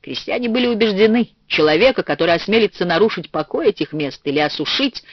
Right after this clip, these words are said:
бескрайнюю топь, ждет возмездие.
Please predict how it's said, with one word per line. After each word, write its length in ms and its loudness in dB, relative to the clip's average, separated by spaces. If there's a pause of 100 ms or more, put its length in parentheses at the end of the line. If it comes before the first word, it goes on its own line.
(220)
бескрайнюю 840 2
топь, 400 -4 (720)
ждет 340 -4
возмездие. 880 -2